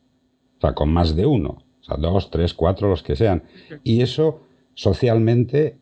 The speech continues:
está bien visto, es decir, no tiene, eh, el tabú que tiene aquí en, en Europa. Entonces, yo planteo una cosa,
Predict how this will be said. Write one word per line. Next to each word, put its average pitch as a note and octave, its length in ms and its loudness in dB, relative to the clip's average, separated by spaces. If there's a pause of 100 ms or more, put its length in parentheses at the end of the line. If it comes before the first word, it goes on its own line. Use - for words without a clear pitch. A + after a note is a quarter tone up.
(100)
está A2+ 440 -2
bien G2 280 2
visto, C3+ 380 0
es E2+ 80 2
decir, F2+ 420 -2 (240)
no F#2+ 420 0
tiene, A#2+ 640 0
eh, F#2+ 460 2
el G2+ 220 0
tabú G#2 380 0
que G2+ 140 -2
tiene F#2 260 2
aquí E2 320 0
en, D#2 240 -2
en F2 140 0
Europa. D#2 420 -4 (500)
Entonces, A2 540 0 (380)
yo A#2+ 180 0
planteo A#2+ 420 2
una G#2 200 2
cosa, - 360 -2